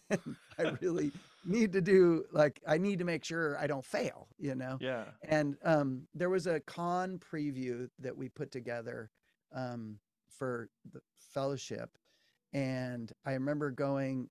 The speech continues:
Speaker 1: we did, there were two screenings one day just 'cause there's, the crew was so big that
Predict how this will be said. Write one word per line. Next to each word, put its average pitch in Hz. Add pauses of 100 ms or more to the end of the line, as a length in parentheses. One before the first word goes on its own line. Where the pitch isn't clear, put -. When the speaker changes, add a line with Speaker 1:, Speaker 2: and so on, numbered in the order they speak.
(160)
Speaker 1:
we 135
did, 135
there 143
were 127
two 175
screenings 135 (140)
one 123
day 120 (200)
just 131
'cause 127
there's, 120
the 135
crew 135
was 110
so 117
big 113
that 120